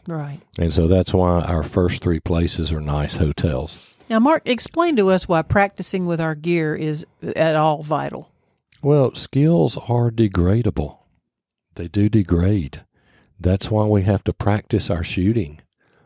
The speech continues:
Speaker 2: We can't go out here and shoot one time, shoot a high score, and say, "Okay, I'm good for life."
Speaker 1: Yeah, that's true.
Speaker 2: And we,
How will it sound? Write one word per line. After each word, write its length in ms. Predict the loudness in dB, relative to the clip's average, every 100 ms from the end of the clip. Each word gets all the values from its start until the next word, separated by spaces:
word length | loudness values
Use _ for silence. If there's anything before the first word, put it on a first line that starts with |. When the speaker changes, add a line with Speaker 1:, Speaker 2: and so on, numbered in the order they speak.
| _
Speaker 2:
We 100 | -6
can't 320 | -2 0 0 2
go 160 | 4
out 220 | 4 2 0
here 280 | 2 2
and 140 | 0 -2
shoot 300 | 0 2 2
one 260 | 0 0 0
time, 360 | 0 2 0
shoot 300 | -2 0 0
a 60 | 0
high 320 | -2 -2 0
score, 500 | -2 -2 2 4 2
and 100 | 0
say, 240 | 0 0 2
"Okay, 420 | 2 2 0 2
I'm 140 | 0
good 300 | 0 2 2
for 180 | 0 -2
life." 440 | -2 -4 -6 -10 -2
Speaker 1:
Yeah, 320 | 2 2 2 0
that's 240 | -2 -4
true. 320 | -4 -2 -4 -10 _ -2
Speaker 2:
And 500 | 2 2 2 -2 -2
we, 680 | -2 0 2 2 0 -2